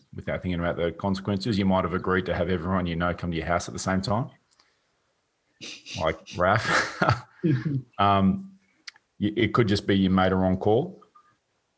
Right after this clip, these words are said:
It could be choosing not to deal with things, and that choosing not to deal with things is still a choice. So how am I complicit in creating the con-,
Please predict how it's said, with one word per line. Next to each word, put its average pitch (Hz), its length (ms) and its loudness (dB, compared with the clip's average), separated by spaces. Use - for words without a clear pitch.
It 95 100 -4
could 104 180 2
be 104 240 4
choosing 104 540 2
not 104 160 0
to 101 80 0
deal 98 260 2
with 98 180 2
things, 85 540 -2
and 87 260 -2
that - 180 0
choosing 98 360 2
not 95 160 2
to 78 80 -12
deal 90 160 0
with 92 120 0
things 90 200 -2
is 87 80 -4
still 92 200 -4
a 85 40 -4
choice. - 500 -4
So 92 640 0
how 113 220 4
am 120 80 4
I 120 80 6
complicit 110 500 0
in 98 100 2
creating 92 280 0
the 92 60 -2
con-, 95 280 -6